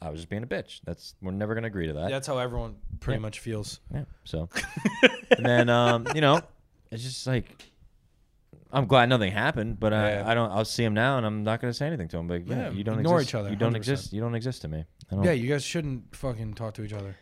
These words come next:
Speaker 1: It's how it is. You know what? 'Cause
Speaker 2: Just
Speaker 1: I'm
Speaker 2: fucking
Speaker 1: taking
Speaker 2: stay away from each other.
Speaker 1: Yeah, I'm taking the higher road, bro. I'm taking the higher road. I'm just
Speaker 2: Sure,
Speaker 1: kidding.
Speaker 2: sure,
Speaker 1: I'm just
Speaker 2: dude.
Speaker 1: kidding.
Speaker 2: Yeah, let's, let's go down.
Speaker 1: 'Cause
Speaker 2: Yeah.
Speaker 1: it's like, bro, like, you look back at it, it's like,
Speaker 2: <laughs>
Speaker 1: dude, Tony, or Tony Rock, Chris Rock could probably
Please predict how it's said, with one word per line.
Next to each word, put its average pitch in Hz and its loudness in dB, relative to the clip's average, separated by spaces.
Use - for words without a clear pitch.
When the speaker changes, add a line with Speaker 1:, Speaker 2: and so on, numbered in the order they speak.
Speaker 1:
It's - -8
how 127 8
it 143 8
is. 131 6
You 110 -4
know 117 -2
what? 135 0
'Cause 123 -8
Speaker 2:
Just 107 -4
Speaker 1:
I'm 113 0
Speaker 2:
fucking 156 0
Speaker 1:
taking 113 0
Speaker 2:
stay 160 0
away 151 4
from 123 -6
each 107 -6
other. 98 -6
Speaker 1:
Yeah, 135 -2
I'm - -14
taking 110 0
the 104 0
higher 107 0
road, 107 0
bro. 98 0
I'm 95 -12
taking 117 0
the 113 -4
higher 110 -6
road. 107 -10
I'm 180 4
just 156 0
Speaker 2:
Sure, 135 2
Speaker 1:
kidding. 101 -8
Speaker 2:
sure, 139 4
Speaker 1:
I'm 123 6
just 107 2
Speaker 2:
dude. 110 -4
Speaker 1:
kidding. - 2
Speaker 2:
Yeah, 104 0
let's, 127 -6
let's 123 -6
go 123 6
down. 113 4
Speaker 1:
'Cause 113 2
Speaker 2:
Yeah. 185 8
Speaker 1:
it's 185 6
like, 170 8
bro, 160 12
like, 131 8
you 185 4
look 214 4
back 175 6
at 196 6
it, 190 6
it's 175 4
like, 156 4
Speaker 2:
<laughs> - -16
Speaker 1:
dude, 139 8
Tony, 214 4
or 117 6
Tony 82 -4
Rock, 76 -6
Chris 190 -2
Rock 185 0
could 131 -4
probably 110 -2